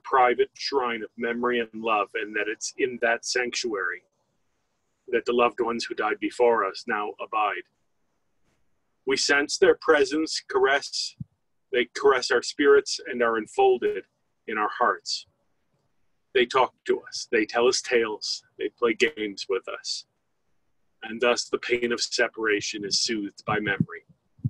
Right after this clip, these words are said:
The hurt sustained healed by love,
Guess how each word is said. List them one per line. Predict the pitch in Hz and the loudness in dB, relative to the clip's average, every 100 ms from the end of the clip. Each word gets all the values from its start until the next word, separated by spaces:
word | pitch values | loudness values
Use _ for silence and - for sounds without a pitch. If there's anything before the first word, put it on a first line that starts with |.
| - _ _ _ - - - _ _ - | -8 _ _ _ -20 -20 -20 _ _ -12
The | - | -2
hurt | 131 131 | 4 4
sustained | - 139 - 139 131 | 2 -2 2 2 2
healed | 131 131 123 | 4 4 4
by | 131 123 | 2 2
love, | 104 92 | 2 0